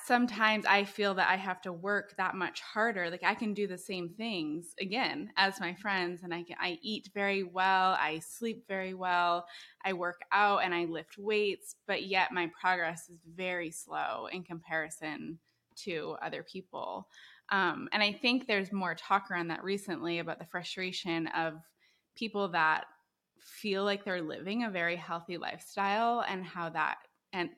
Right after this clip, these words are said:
progress can feel slow versus someone that maybe is just getting into a healthy lifestyle in their twenties and they have what's,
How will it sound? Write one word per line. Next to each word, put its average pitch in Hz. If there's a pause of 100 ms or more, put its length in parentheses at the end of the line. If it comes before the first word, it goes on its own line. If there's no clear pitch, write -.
progress 180
can 180
feel 165
slow 240 (440)
versus 254
someone 185
that 165
maybe 175 (220)
is 196
just 196
getting 170
into 180
a 226
healthy 226
lifestyle 226
in 180
their 170
twenties 180
and 190
they 175
have 170
what's, -